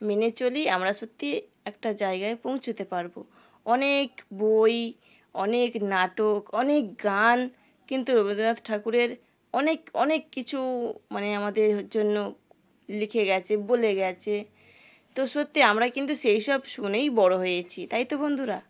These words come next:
বিশ্বকবি রবীন্দ্রনাথ ঠাকুর,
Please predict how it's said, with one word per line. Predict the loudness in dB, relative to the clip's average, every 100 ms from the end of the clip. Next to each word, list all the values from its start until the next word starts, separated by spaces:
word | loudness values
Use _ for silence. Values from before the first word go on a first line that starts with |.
| _
বিশ্বকবি | -12 -8 -4 -4 -2 -2 -2 0 6 6 6 0 0
রবীন্দ্রনাথ | 0 0 -2 0 -2 -4
ঠাকুর, | -8 -8 -4 -6